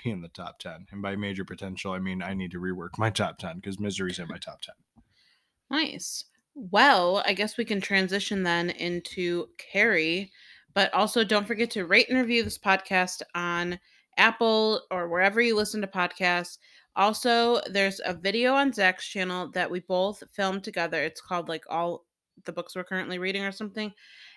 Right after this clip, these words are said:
Speaker 2: And there's a giveaway going on. So if you're a listener to just the podcast, I would recommend going to the YouTube channel and you could enter that giveaway. It's gonna be super exciting, and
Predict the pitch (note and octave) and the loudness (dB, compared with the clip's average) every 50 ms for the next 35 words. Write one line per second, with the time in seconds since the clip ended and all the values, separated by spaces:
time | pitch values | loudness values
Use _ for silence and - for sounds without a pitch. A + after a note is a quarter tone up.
0 | - - F#3+ G3+ G#3 G#3+ B3 B3+ C#4 A#3 C4+ C#4+ D#4 E4 D4 G#3+ F#3 E3+ F3+ F3 | -8 -6 -4 0 2 2 2 0 0 0 0 0 2 2 2 2 0 0 0 -2
1 | F3 E3+ E3 B2 F#2+ F2 G2 - F#3 - - G#3+ G3+ E3 F3+ F3+ F#3+ F#3 F3+ F3 | -2 -2 -4 -4 -4 -4 -6 -6 -8 -6 -4 -4 -2 -2 -2 -4 -2 -2 -2 -2
2 | E3+ F#3+ A3 A3+ - C#4 D4 D4+ D#4 D4+ - - B3 G3 - A#3 A#3 A3+ - - | -2 -4 -4 -2 0 0 2 2 2 -2 -4 -6 -8 -4 -4 -4 -6 -6 -6 -8
3 | F#3+ - - - C4+ D4+ D#4+ - - - F3 F3 F3 - - _ - - - - | -10 -10 -8 -4 -4 -4 -4 -4 -4 -4 -4 -4 -4 -6 -12 _ -20 -20 -20 -20
4 | - _ _ - - G3 B3+ D#4 F4 F4+ F4 F4 E4 E4+ E4 D#4+ D4+ C#4+ C4+ B3+ | -20 _ _ 2 4 4 4 4 4 2 2 2 2 2 4 4 4 4 4 4
5 | B3 A#3+ A3 G3+ G#3+ A3+ A#3+ A#3+ A#3 - G#3+ F3 - - G3+ F3+ F3 F3 E3+ E3+ | 4 2 0 0 0 0 0 0 -2 -4 -8 -8 -4 -2 -2 0 0 0 -2 -4
6 | E3+ - - F3 F#3 F#3+ F#3+ - G3 F#3 F#3 F#3 - - F#3 E3 C3+ - - B3 | -4 -4 -4 -4 -4 -4 -4 -2 -2 0 -2 -2 -4 -4 -4 -4 -4 -2 0 0
7 | B3 C4 C4+ C4 B3+ B3 B3 B3 A#3+ A#3+ _ _ _ _ - _ _ _ _ - | 2 4 4 6 6 6 6 4 2 -2 _ _ _ _ -20 _ _ _ _ -6
8 | G#3 F#3+ F#3 F3+ - - - F3+ - C#3+ - - - - - - G#3+ A3+ A#3 A3+ | -4 -4 -4 -4 -6 -6 -8 -6 -4 -6 -6 -8 -10 -12 -2 2 2 4 4 4
9 | A#3 A#3 A3+ A3+ A3+ A3+ A3+ - - - - F#3+ F#3 F#3 F#3 F#3 F#3 F3+ F3+ F3+ | 2 2 2 0 0 0 -2 -4 -6 -4 -2 -2 0 0 0 0 0 -2 -2 -4
10 | F3 F3+ | -4 -6